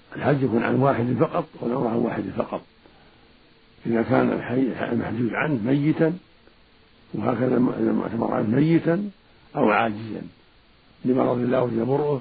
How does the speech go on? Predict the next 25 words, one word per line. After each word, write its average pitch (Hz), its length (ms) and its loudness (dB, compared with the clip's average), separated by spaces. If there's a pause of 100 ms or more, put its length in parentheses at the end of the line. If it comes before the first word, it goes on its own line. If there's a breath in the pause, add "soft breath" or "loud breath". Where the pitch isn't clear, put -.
أو 120 100 0
لكبر 117 480 0
سنه 117 260 2 (760)
وعجز 113 300 0
عن 101 240 0
الحج 98 220 -6 (220)
والعمرة، - 380 -8 (200)
فلا 135 160 4
بأس 104 220 -10
أن 110 120 -4
تحج 107 340 -6
عنه 139 220 -2
وتعتمر - 460 -8 (1000)
عن 113 80 -4
شخص 117 260 -4
واحد. 107 400 4 (640)
نعم. 104 220 0 (460 loud breath)
وإن 196 240 4
أعطاك 127 360 -2
مالا 127 420 -2 (1200)
وليه 135 540 2 (640)
أو 127 120 4
هو 127 240 2
نفسه 117 420 -2 (160)
العاجز 120 420 0